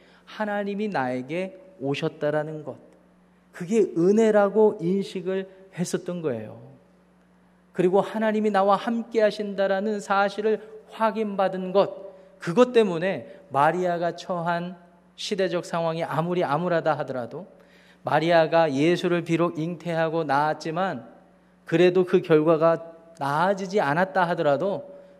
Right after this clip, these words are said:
버틸 수 있었고 견딜 수 있었다고 생각합니다. 그렇게 믿음의 순종으로 살다 보니까 세상 사람들은 "아니, 예수님 믿으면 부자가 돼야 되는 거 아니야? 아니, 예수를 낳았으면, 예수의 어머니면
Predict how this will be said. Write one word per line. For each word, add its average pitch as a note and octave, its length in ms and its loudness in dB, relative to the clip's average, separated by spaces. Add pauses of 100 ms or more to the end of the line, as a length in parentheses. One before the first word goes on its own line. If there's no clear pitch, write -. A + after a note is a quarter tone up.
(180)
버틸 C3+ 340 -8
수 C#3+ 160 -12
있었고 B2+ 540 -10 (240)
견딜 E3 360 -4
수 G3+ 200 -10
있었다고 D3 760 -10
생각합니다. E3+ 720 -14 (1120)
그렇게 A3 160 -6
믿음의 G3 600 -2
순종으로 F#3 960 -4
살다 F#3 340 -2
보니까 C#3+ 400 -4
세상 C4 320 0
사람들은 A3+ 600 2 (200)
"아니, C4+ 280 4
예수님 C#4+ 380 2
믿으면 C#4 380 2
부자가 C4 400 6
돼야 B3 160 6
되는 A#3 240 2
거 C4 120 2
아니야? G#3 360 0 (260)
아니, A#3 260 2
예수를 C4+ 460 0
낳았으면, A3+ 720 4 (200)
예수의 A#3+ 500 4
어머니면 A3+ 920 4